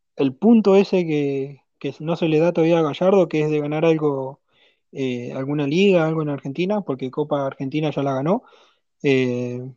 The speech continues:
pero sí, eh, Gallardo puede ganar lo que él se proponga y, y a ver qué tal. Bueno, pasamos al próximo partido. Eh,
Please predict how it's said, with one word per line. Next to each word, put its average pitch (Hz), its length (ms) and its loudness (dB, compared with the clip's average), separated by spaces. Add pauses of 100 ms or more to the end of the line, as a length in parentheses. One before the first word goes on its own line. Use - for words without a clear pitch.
(180)
pero 123 200 -4
sí, 147 280 -4 (120)
eh, 127 420 -6
Gallardo 147 420 2
puede 147 240 0
ganar 139 280 -2
lo 131 160 -2
que 123 240 -10
él 143 160 -2
se 147 120 -2
proponga 165 500 2
y, 123 300 -4 (680)
y 131 80 -2
a 127 60 4
ver 135 140 4
qué 135 100 -2
tal. 135 200 -6 (320)
Bueno, 165 200 4
pasamos 185 400 4
al 170 360 4
próximo 190 400 0
partido. 220 480 0 (140)
Eh, 131 680 -4